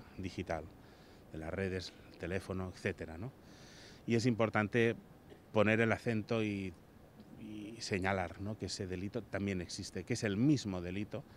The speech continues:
con otros métodos, con otros instrumentos. Y en un mundo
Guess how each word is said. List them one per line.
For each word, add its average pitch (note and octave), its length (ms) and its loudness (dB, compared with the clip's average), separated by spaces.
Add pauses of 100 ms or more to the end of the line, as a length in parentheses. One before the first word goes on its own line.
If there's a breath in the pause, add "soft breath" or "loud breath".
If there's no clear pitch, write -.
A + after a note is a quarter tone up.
(220 loud breath)
con F#2 200 0
otros F2+ 360 -6
métodos, F2 440 -8
con F2+ 160 -8
otros F2+ 280 -6
instrumentos. F2+ 680 -8 (680 loud breath)
Y G2 100 0
en G2+ 120 2
un G#2 180 2
mundo G2+ 640 2